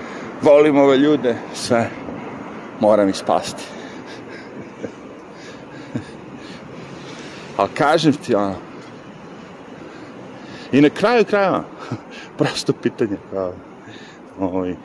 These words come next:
sve te maske, razumeš, znači, nisu ni neki, ono, kao da kažemo,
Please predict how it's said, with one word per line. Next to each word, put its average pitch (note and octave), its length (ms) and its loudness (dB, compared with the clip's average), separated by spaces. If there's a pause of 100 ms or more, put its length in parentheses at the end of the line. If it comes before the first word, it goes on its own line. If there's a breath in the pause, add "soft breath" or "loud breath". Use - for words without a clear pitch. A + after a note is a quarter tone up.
(1900 loud breath)
sve F#3 220 2
te F#3+ 200 4 (160)
maske, C3+ 540 0
razumeš, A2+ 320 2
znači, A2 260 -2
nisu C3 440 6
ni C#3 160 8
neki, C#3 480 4
ono, C3 240 6
kao C3 220 4
da A#2 80 4
kažemo, A#2+ 460 2